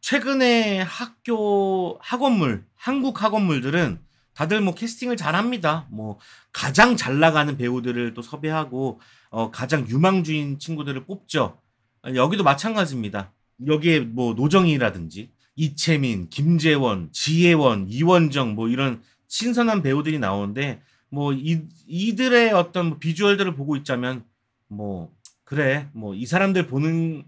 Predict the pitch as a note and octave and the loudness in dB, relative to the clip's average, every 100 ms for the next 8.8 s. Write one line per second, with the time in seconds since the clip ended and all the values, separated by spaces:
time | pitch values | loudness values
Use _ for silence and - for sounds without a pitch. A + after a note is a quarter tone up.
0 | - F3+ A3+ B2 - F3+ C3 A#2+ E3 E3 | 2 4 4 2 2 -4 -4 -2 -2 -2
1 | A#2 A2+ A#2+ - - B2 F3 G3+ G#3 F#3 | -4 -6 -10 -12 -10 -4 -2 -2 -4 -2
2 | G3 G3 G#3+ - G2+ - D#3 G#2+ F2 - | -2 -2 -8 -8 -10 -8 -8 -8 -10 -14
3 | _ _ E3 C#3 C#3 - A3+ G#3+ D#3+ C3 | _ _ -2 -2 -4 6 6 6 0 -2
4 | D3 C#3 C3 G#2 A2 F#2+ F2 - D2+ C#2+ | -2 -2 -4 -8 -8 -8 -12 -16 -20 -20
5 | _ - - - - - - G3 G3 A#3 | _ -20 -18 -16 -16 -10 0 0 2 2
6 | C4 A3 D#3+ D#3+ C3 F#2+ - - - D3+ | 4 4 4 4 2 -2 -10 -10 -6 6
7 | B3+ C4+ A#3 F3+ D#3+ D3+ B2 F#2 F#2 C3 | 8 8 6 2 0 -2 -4 -8 -6 -6
8 | G2+ C#2+ _ - - A2+ A#2+ G#2 | -8 -10 _ -18 -8 -6 -6 -8